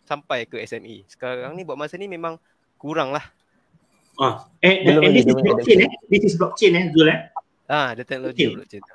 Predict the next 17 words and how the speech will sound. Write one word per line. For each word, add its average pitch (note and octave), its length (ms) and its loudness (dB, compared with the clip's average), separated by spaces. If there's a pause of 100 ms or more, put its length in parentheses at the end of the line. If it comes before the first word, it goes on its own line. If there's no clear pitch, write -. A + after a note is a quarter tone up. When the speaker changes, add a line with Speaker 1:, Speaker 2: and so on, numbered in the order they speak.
(400)
Speaker 2:
Ah, C3 140 0 (100)
okey. B2 180 -4 (220)
Alright. C3+ 240 0 (320)
Wah, C3+ 240 6
ada C3+ 200 2 (100)
jugalah D#3+ 340 4
dia B2+ 160 2
punya, C#3 320 0
dia C3+ 140 0
punya C#3+ 180 0
ni. B2+ 140 -2 (560)
On B2+ 240 -2
tu. B2 240 -6
Okey. - 320 0 (480)
Ah, D3+ 640 4 (160)
okey. - 200 0 (360)
<laughs> - 40 -20